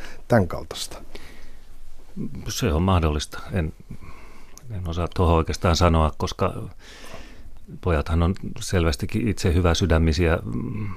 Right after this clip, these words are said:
Speaker 2: pohjaltaan, mutta heidän korttinsa on kuitenkin aika paljon paremmat kuin tän jengi.
Speaker 1: Mä ajattelin semmoista peilikuvaa jotenkin toisesta, skaalan toisesta päästä, että, että jos roskasakki on siellä niin kuin alemmin,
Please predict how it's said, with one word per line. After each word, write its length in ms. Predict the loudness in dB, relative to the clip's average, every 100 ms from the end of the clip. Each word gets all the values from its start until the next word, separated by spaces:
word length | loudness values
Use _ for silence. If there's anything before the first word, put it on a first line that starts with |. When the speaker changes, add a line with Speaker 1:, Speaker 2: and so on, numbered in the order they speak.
| -2
Speaker 2:
pohjaltaan, 360 | 4 6 6 4
mutta 140 | 4
heidän 240 | 6 8 6
korttinsa 600 | 6 4 4 0 2 0
on 100 | 0
kuitenkin 420 | -2 -2 -2 0
aika 220 | 2 0
paljon 280 | 0 0 0
paremmat 440 | 0 4 4 4 0
kuin 220 | 2 2
tän 120 | 2 -2
jengi. 260 | -6 -8 -10 -10 -10 -6 2
Speaker 1:
Mä 140 | 8
ajattelin 240 | 8 8 8
semmoista 260 | 8 6
peilikuvaa 600 | 10 12 12 10 6 6
jotenkin 280 | 6 4 6
toisesta, 440 | 8 8 8 4
skaalan 400 | 4 8 8 8
toisesta 460 | 6 6 6 2 0
päästä, 460 | 4 4 2 2 0
että, 220 | 2 0 -2
että 200 | -4 -6
jos 80 | -2
roskasakki 680 | 2 4 4 4 2 2 2
on 60 | 4
siellä 180 | 4
niin 160 | 4 2
kuin 200 | 2 0 -2 -6 -8 -10 -14 -14 -10 -10 -8 -2 6
alemmin, 380 | 8 8 6